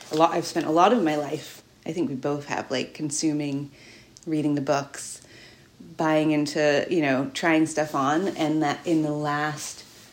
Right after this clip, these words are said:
three years particularly, we, the practicing has become incredibly purposeful versus being like a, I don't know what the word is, like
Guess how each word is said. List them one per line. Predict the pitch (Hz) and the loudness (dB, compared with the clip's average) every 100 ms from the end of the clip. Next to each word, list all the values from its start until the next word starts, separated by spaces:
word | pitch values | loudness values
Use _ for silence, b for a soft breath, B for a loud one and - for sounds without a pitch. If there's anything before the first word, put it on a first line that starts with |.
| - - | -20 -20
three | - 170 160 | -10 0 2
years | 156 147 143 160 165 156 143 | 2 0 0 4 4 4 -2
particularly, | 147 - 208 214 160 131 - - 156 - - | -6 0 0 0 -4 -4 -2 0 -2 -6 -14
we, | 165 147 151 143 135 - | -8 -4 0 0 -2 -6
the | 160 151 143 147 - - - | -2 2 2 0 -6 -18 -20
practicing | - 220 202 - - - 135 135 | -4 0 0 -2 -8 -4 -2 -2
has | 139 135 | -4 -8
become | 139 - 156 139 127 127 B B B | -10 -8 -6 -4 -4 -6 B B B
incredibly | 147 139 160 143 131 | -6 -4 -4 -4 -4
purposeful | 135 - - 208 165 - - 85 - - - b b b b | -8 -10 -4 -2 -2 -10 -10 -10 -12 -20 -20 b b b b
versus | 151 151 135 131 131 | -2 -2 -2 -4 -6
being | - 156 139 143 | -6 -4 -2 -4
like | 139 127 123 - | -4 -4 -6 -6
a, | 120 117 - - - _ - - - - - - | -6 -6 -10 -20 -20 _ -20 -20 -20 -20 -18 -10
I | |
don't | 190 | -4
know | 175 | -2
what | 156 117 | 0 -2
the | - | -6
word | 143 151 143 | -8 -6 -6
is, | 147 - - - | -8 -10 -18 -12
like | 180 160 139 | -6 -6 -6